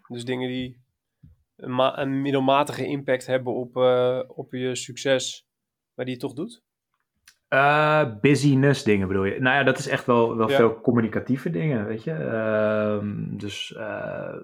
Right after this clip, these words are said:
Speaker 2: ja, wat je, wat je gewoon merkt is mensen stellen je vragen. Kijk, die mensen moeten ook verder met hun, met hun project. Alleen nu is het gewoon vaker dat je merkt van, ja, sorry, dat, dat Slackje, dat beantwoord ik wel een keer.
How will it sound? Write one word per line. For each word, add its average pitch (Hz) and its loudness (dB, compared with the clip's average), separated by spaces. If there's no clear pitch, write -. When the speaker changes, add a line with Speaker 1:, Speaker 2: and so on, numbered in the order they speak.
Speaker 2:
ja, 104 -6
wat 101 -10
je, - -18
wat - -20
je - -14
gewoon 104 -4
merkt 113 -2
is - -16
mensen 101 -8
stellen 98 0
je 95 -2
vragen. 113 0
Kijk, 101 -12
die 107 -6
mensen 107 -4
moeten 104 -6
ook - -8
verder 101 2
met 98 -2
hun, 101 -4
met 107 -20
hun 101 -10
project. - -2
Alleen 117 4
nu 131 8
is 117 6
het 117 -4
gewoon 113 2
vaker 120 4
dat 107 2
je 107 0
merkt 104 2
van, 110 0
ja, 107 2
sorry, 110 -2
dat, 104 -4
dat - -8
Slackje, 120 0
dat 104 0
beantwoord 113 0
ik 98 -6
wel 98 -2
een 92 -6
keer. 101 -6